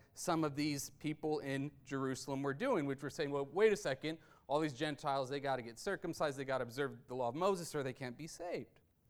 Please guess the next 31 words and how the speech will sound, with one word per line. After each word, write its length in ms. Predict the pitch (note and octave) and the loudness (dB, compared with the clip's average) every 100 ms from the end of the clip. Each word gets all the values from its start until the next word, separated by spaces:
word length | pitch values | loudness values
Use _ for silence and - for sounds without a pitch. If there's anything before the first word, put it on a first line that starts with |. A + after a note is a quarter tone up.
| _ _ _ - _ - | _ _ _ -20 _ 4
Well, 180 | F#3 A3 | 8 10
after 340 | D4 D#4+ C#4+ | 8 6 6
they 140 | B3+ A3+ | 8 12
had 160 | G#3+ | 10
a 60 | F3 | 10
bunch 320 | G3 B3 - | 8 6 4
of 100 | F#3+ | 2
debate 640 | F3 D3 A#3 D#3+ C#3+ A#3+ - _ _ _ _ - _ | 2 6 6 6 4 -4 -16 _ _ _ _ -20 _
and 260 | - E3+ D3 | 0 2 0
speeches 640 | - - A3 A3+ A3+ F#3+ | -4 0 0 2 2 2
by 240 | D3 C#3+ B2+ | 6 6 4
Peter 560 | - A3+ A3 G#3 G3+ | 0 0 8 10 10
and 160 | D3+ C3 | 8 4
Paul 600 | - G#3 G3+ G3+ G#3+ - - - | 10 12 12 12 8 2 -10 2
were 140 | E3 | 2
given, 440 | C#3+ C#3 B2 C3+ F#3+ - - - _ | 4 4 4 0 -2 -12 -20 -20 _
we're 120 | E3+ | 2
told 360 | F3 - C4+ B3 | 4 8 10 10
that 160 | A3+ A3 | 8 6
they 140 | F#3 | 4
all 300 | - A3+ B3 | 10 12 12
reached 320 | A#3 A#3 - | 10 4 2
an 140 | G3+ F3 | 4 4
agreement 720 | C#3+ F#3 A#3+ G3 C#3+ C#3+ - | 2 4 6 6 4 2 4
that 200 | E3 F3 | 4 4
the 60 | E3 | 2
gospel 720 | F3 G3+ A3+ - - G#3+ F#3+ | 6 6 6 2 4 4 4
did 440 | C3+ E3 A3+ F#3+ | 2 4 4 6
not 320 | F#3+ G3 F#3 | 6 6 4
require 720 | D#3+ D#3+ - - A#3+ A#3+ E3 D3+ | 0 -2 0 10 10 12 8 4
Gentiles 1120 | C3 F#3+ A#3 A#3 D#3 B2+ A2+ A2+ D#3 - - | 2 4 4 2 0 2 2 0 -4 -10 -16